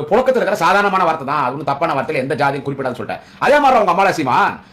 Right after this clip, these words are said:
உங்க ஆத்தா சீமான், உங்க அம்மாலான்றது எந்த ஜாதியும் குறிப்பிடலடா, உங்க அக்கால ஒளி சீமான். அதே மாதிரி உங்க ஆத்தான்றது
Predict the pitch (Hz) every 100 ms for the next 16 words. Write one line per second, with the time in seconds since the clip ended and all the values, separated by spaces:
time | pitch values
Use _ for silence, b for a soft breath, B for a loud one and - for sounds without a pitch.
0 | B 147 170 185 - 131 135 147 - 196
1 | 185 247 277 262 240 233 247 208 165 143
2 | 127 120 180 202 180 175 139 123 117 110
3 | 107 98 107 113 110 107 110 123 147 B
4 | B 185 262 240 208 196 262 - 208 233
5 | 220